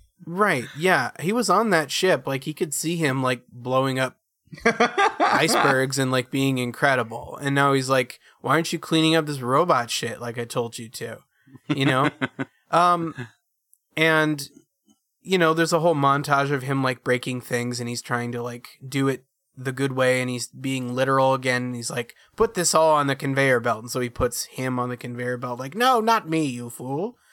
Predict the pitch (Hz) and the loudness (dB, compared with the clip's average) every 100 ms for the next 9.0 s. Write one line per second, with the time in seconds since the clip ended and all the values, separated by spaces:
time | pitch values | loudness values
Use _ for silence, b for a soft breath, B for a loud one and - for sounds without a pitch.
0 | b b b b b _ 151 147 139 135 | b b b b b _ 0 4 4 0
1 | 131 - _ _ _ _ _ _ _ _ | -4 -10 _ _ _ _ _ _ _ _
2 | _ _ 113 113 113 123 127 120 170 117 | _ _ -4 0 2 4 4 2 2 2
3 | 156 151 110 110 104 98 101 - 110 98 | 2 2 2 2 2 2 0 0 -2 0
4 | 104 92 - 90 95 92 98 87 82 87 | 0 -2 -4 -2 -2 -2 -2 -2 -2 0
5 | 90 87 87 - 98 - 90 78 90 92 | 0 2 -2 -2 -4 -2 -4 -4 -4 -2
6 | 85 85 85 131 123 120 85 - - _ | 0 0 0 0 2 0 -4 -10 -16 _
7 | _ 143 139 131 127 127 135 127 - 127 | _ -4 0 2 2 0 -4 -4 -10 -10
8 | - 123 120 120 123 120 - 123 120 - | -8 -10 -8 -12 -14 -12 -10 -8 -8 -12